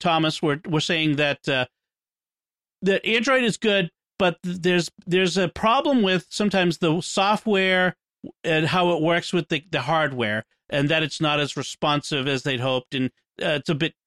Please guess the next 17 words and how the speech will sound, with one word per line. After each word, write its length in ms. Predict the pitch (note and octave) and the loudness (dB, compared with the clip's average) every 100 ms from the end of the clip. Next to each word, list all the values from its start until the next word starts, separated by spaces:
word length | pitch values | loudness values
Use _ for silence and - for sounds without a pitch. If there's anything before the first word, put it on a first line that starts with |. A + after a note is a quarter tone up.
| F3 | -6
buggy 500 | B2+ E3+ C#3 C#3 A#2+ | 0 0 0 -2 -2
a, 160 | C3+ B2+ D3 | -2 -4 -2
a 100 | B2+ | -2
lot. 260 | A#2 G#2+ _ _ G3+ | 0 -2 _ _ -2
Father 160 | E3+ | -2
Cory, 160 | F3+ F3+ | 0 0
i-, 240 | - A3 - | 0 -2 -2
is, 320 | A#3 G3 - - | -2 -2 -6 -10
is 380 | - G3+ - - _ _ _ - - - | -4 -4 -4 -10 _ _ _ -18 -14 -2
Google 360 | C4+ D4 D#4 | 2 4 4
improved? 460 | C#4+ A#3 C#4 D4 A#3+ | 4 2 2 0 2
I 80 | A#3+ | 2
mean, 240 | A#3 A3+ | 2 2
how 280 | G3 B3+ D4 | 2 2 2
is 180 | C4 G3+ | 2 0
the 100 | A3+ | 0
Android 560 | G3+ A3 G3+ G#3 F#3 | 0 0 0 0 0